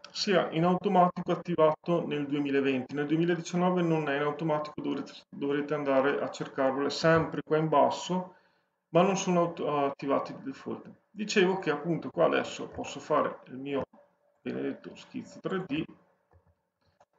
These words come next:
complicato a piacimento. Vediamo se posso rendere invisibile il body, così, ecco, esatto. Quindi vincoliamo per esempio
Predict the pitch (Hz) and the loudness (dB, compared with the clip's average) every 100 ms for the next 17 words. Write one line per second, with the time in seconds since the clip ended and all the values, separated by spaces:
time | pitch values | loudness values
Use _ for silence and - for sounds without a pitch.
0 | _ 127 - 123 139 135 - - - - | _ -16 -12 -4 0 0 -2 -12 -16 -12
1 | - - 214 165 135 139 190 185 - _ | -10 -6 -6 -4 -4 -6 -8 -8 -14 _
2 | _ _ _ _ _ _ _ _ _ _ | _ _ _ _ _ _ _ _ _ _
3 | _ - - - _ _ 123 123 120 - | _ -20 -20 -20 _ _ -8 -6 -6 -10
4 | 127 120 131 131 127 123 - - 131 127 | -12 -10 -4 -4 -2 -6 -10 -14 -16 -16
5 | - 247 220 - - 131 139 262 262 - | -12 -12 -10 -12 -14 -4 -2 0 -2 -10
6 | 120 131 - - - 170 - - _ 143 | -12 -12 -14 -18 -20 -16 -16 -16 _ -18
7 | - _ - _ _ _ 127 123 - 123 | -18 _ -20 _ _ _ -8 -8 -10 -12
8 | 127 - 131 127 135 170 180 - 131 113 | -12 -8 -4 -2 0 0 -2 -6 -8 -4
9 | 127 131 127 139 - - | -2 -4 -4 -6 -6 -10